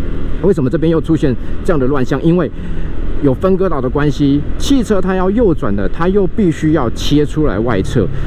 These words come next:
那一台车其实它就将近占掉了超过一半的车道，你对摩托车来讲，在骑的时候心理压力也会比较大哦。所以很多的设计、很多的规范，真的骑起来会让人觉得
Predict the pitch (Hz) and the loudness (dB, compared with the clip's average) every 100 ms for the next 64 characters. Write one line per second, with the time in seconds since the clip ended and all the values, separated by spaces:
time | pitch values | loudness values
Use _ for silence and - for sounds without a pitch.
0 | - 214 254 196 151 196 180 170 185 170 | 0 2 2 2 0 0 0 0 0 0
1 | 165 160 156 - 135 160 123 104 85 - | -2 0 0 0 -2 0 0 0 0 -2
2 | - - - - - - 175 180 131 156 | -2 -2 -2 -2 -2 -2 0 0 0 0
3 | 139 110 - 120 113 101 90 101 190 165 | 0 0 0 0 0 0 0 2 2 0
4 | 139 151 165 127 123 110 135 135 117 87 | 0 0 0 0 0 0 0 0 0 2
5 | 113 - 156 104 123 113 127 - 113 95 | 0 2 0 2 0 0 0 0 0 0
6 | 110 143 - 98 135 101 - 127 85 - | 2 0 0 -2 0 -2 0 -2 -2 -2
7 | - - - 104 190 147 - - - - | -2 0 0 0 2 0 -2 -4 -2 2
8 | 156 139 208 214 170 202 175 175 127 107 | 2 2 0 0 0 0 0 0 0 2
9 | 160 143 151 139 151 143 110 131 120 104 | 0 0 0 0 0 0 0 0 0 0
10 | 131 117 101 98 98 | 2 0 0 0 0